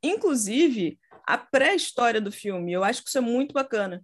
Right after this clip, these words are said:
Eles contarem o que se deu. Porque no filme, se a gente pensar bem, nos três filmes, conversa-se muito, né?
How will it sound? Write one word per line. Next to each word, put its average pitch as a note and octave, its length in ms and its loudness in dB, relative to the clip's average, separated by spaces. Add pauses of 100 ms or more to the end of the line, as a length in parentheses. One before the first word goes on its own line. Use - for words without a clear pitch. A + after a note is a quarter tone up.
Eles F3+ 220 -8
contarem G#3+ 760 2
o A3+ 80 -2
que G3+ 540 -6
se F#3+ 240 -6
deu. F#3 440 2
Porque - 180 -4
no F4 120 2
filme, C#4 480 0 (100)
se - 120 -6
a F3+ 40 0
gente A3 320 -2
pensar F#3+ 320 -2
bem, G#3+ 260 0
nos F3 180 -8
três B3 240 4
filmes, B3 340 -4 (300)
conversa-se B3+ 680 4
muito, A3 440 -2
né? A3 260 -4